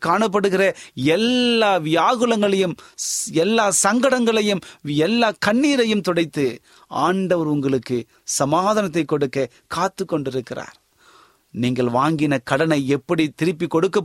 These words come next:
போறேனோ என்று சொல்லி கண்ணீரின் மத்தியிலே அநேகர் தற்கொலை முயற்சிக்கு போய் கொண்டிருக்கிறீர்கள். என் அன்பு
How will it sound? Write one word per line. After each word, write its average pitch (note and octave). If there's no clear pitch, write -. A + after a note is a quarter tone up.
போறேனோ G3+
என்று G3
சொல்லி C3+
கண்ணீரின் D#3+
மத்தியிலே D3
அநேகர் C#3+
தற்கொலை F3
முயற்சிக்கு E3
போய் G3
கொண்டிருக்கிறீர்கள். D#3
என் A2+
அன்பு D3+